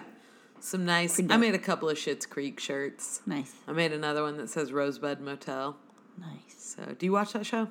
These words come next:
Speaker 2: No.
Speaker 1: Oh, fucking watch it.
Speaker 2: I don't have any Netflix or Hulu.
Speaker 1: Does Jeremy?
Speaker 2: No.
Speaker 1: Why?
Speaker 2: I don't know, 'cause we're both losers. We got D V Ds. <laughs> I do. Uh, well,
Speaker 1: All
Speaker 2: okay.
Speaker 1: right.
Speaker 2: Well, I didn't.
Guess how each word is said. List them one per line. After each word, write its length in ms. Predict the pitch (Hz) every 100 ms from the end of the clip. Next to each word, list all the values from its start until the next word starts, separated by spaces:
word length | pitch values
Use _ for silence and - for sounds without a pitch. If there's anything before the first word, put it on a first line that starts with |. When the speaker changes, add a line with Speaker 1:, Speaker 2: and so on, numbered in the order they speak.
| -
Speaker 2:
No. 160 | 147 156 139 -
Speaker 1:
Oh, 280 | 165 165 -
fucking 320 | 214 214 165
watch 300 | 147 143 -
it. 160 | 151 131 - -
Speaker 2:
I 60 | -
don't 180 | 226 208
have 240 | 247 240
any 180 | 233 226
Netflix 440 | 220 214 220 214 -
or 180 | 202 202
Hulu. 500 | 180 165 135 87 - - _ _
Speaker 1:
Does 200 | - 175 -
Jeremy? 520 | 175 170 175 190 185 - - - -
Speaker 2:
No. 320 | 160 - - - _ _ _ _ _ _
Speaker 1:
Why? 420 | - 196 208 143 131 - - - -
Speaker 2:
I 80 | 262
don't 160 | 262 208
know, 280 | 220 240 240 208
'cause 140 | - 190
we're 60 |
both 240 | 196 214 208
losers. 460 | 233 226 175 160
We 60 | 196
got 180 | 220 196
D 100 | 220
V 80 | 214
Ds. 340 | 226 220 175 - 285 - - -
<laughs> 760 | 214 - - - - - - -
I 80 | 247
do. 340 | 262 370 349 -
Uh, 80 | 226
well, 160 | 262
Speaker 1:
All 80 | 254
Speaker 2:
okay. 80 | 190
Speaker 1:
right. 240 | 143 139 220
Speaker 2:
Well, 120 | 277
I 60 | 220
didn't. 240 | 302 269